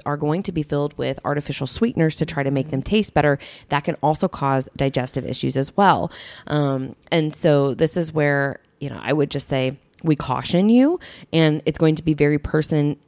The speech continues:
independent upon, you know, what's your medical history? What is your gut health like?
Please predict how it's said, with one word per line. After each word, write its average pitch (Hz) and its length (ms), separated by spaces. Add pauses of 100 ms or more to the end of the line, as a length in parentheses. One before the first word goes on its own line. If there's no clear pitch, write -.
independent 156 640
upon, 139 600
you 143 100
know, 135 260
what's 139 340
your 170 100
medical 151 340
history? 135 420
What 139 340
is 175 100
your 165 100
gut - 180
health 127 260
like? 131 360